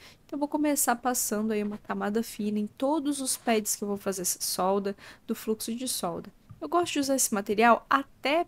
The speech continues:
pra momentos onde eu não tô fazendo a solda S M D, pra solda P T H principalmente. Gosto bastante de usar, então lambuzei aí bastante a nossa placa.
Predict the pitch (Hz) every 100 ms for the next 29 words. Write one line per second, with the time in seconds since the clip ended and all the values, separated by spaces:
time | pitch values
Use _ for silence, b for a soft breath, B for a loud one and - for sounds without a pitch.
0 | - 277 285 262 247 240 285 - 254 254
1 | 262 294 294 294 269 254 269 - 240 240
2 | - 254 285 294 269 214 208 233 247 269
3 | - 269 - 220 214 226 220 226 - 196
4 | 202 247 - B B B B - 220 254
5 | - 214 220 - 208 - 202 208 214 -
6 | 220 269 - 220 240 240 214 220 233 208
7 | 233 202 247 - - 226 226 220 226 240
8 | 233 208 214 -